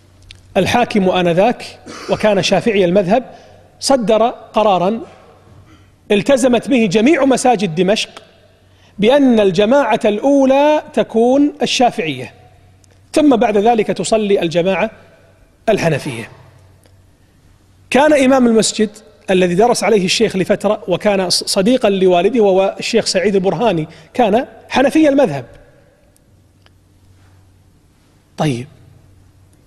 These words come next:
فماذا كان من الشيخ؟ لأنه يعتقد أنه لا يجوز أن تعقد جماعة ثانية، والجماعة الثانية الجماعة الحنفية،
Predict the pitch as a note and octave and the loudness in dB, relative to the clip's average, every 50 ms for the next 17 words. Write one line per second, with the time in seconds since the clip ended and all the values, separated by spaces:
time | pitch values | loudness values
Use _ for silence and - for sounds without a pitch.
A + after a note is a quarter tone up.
0 | _ _ - F3 D3+ G3 A#3 B3+ A3+ A#3+ G#3 - A#3 A3+ G#3+ G3+ G3 F#3 E3 - | _ _ -6 -2 0 2 2 2 2 0 0 2 0 0 2 2 0 0 -2 -2
1 | - F3+ E3 E3+ F#3 - - - - - - _ _ _ _ _ _ _ _ - | -2 -4 -4 -4 -4 -6 -10 -14 -20 -20 -20 _ _ _ _ _ _ _ _ -12
2 | C4+ E3+ D3+ C#3 D3 F3+ A3+ G#3 G3 - G3+ - G#3 G#3 G#3 - - F3+ E3+ D3 | -8 -6 -4 0 0 0 0 0 0 -2 -2 -2 -2 -4 -4 -4 -6 -6 -4 -4
3 | C3+ C#3+ C#3 D3 D#3+ F#3+ G#3 F#3+ D#3+ C#3+ E3+ G3 F#3 - - D3+ - - - D#3 | -4 -2 -2 0 2 2 2 2 2 2 2 2 0 0 -4 -8 -8 -8 -8 -6
4 | D3+ - G3+ D#3+ D3 D#3 C#3+ D#3+ E3+ F3 G#3+ - C4 C#4 C4+ C4 A#3 A3+ - - | -4 -4 -4 -2 -2 -2 -2 0 0 0 0 0 0 0 0 0 -2 -4 -6 -10
5 | - - - - _ _ _ _ _ _ _ _ - - E3 D#3 C#3 E3+ E3+ G#3 | -18 -20 -20 -20 _ _ _ _ _ _ _ _ -6 -4 -4 -2 0 0 2 2
6 | B3+ A3+ A3 F3+ - - F#3+ G3+ A#3+ G#3+ D#3+ D#3+ C#3+ E3 E3 F#3+ - - A#3 B3 | 2 2 0 -2 0 0 0 2 2 2 0 -2 -2 -2 -2 -2 -2 0 0 0
7 | A3+ - C#4+ D4 B3+ A#3+ G3 | 0 2 2 0 0 0 -2